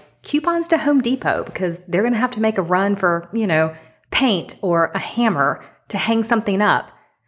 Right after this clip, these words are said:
or even better, arranging painting discounts with your favorite painter, painter, or gift cards to restaurants that are close by the neighborhoods that are in the price point of first-timers,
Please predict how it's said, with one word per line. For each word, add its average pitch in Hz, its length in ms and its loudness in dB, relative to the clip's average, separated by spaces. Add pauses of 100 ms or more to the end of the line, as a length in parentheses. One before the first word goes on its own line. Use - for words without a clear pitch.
(180)
or 269 420 2
even 262 240 4
better, 202 460 2
arranging 226 560 2
painting 277 420 0
discounts 165 540 -2
with 175 140 -6
your 175 100 -2
favorite 175 340 -2
painter, - 440 -6 (180)
painter, - 500 -4 (600)
or 190 120 2
gift 262 200 0
cards 381 300 -2
to 233 100 0
restaurants 233 480 0
that - 80 -6
are 180 60 0
close 196 260 0
by 196 220 4
the 190 120 0
neighborhoods 208 640 0
that 208 200 2
are 220 80 2
in 220 100 2
the 214 80 2
price 294 340 -2
point 180 220 -2
of 160 100 2
first-timers, 165 640 0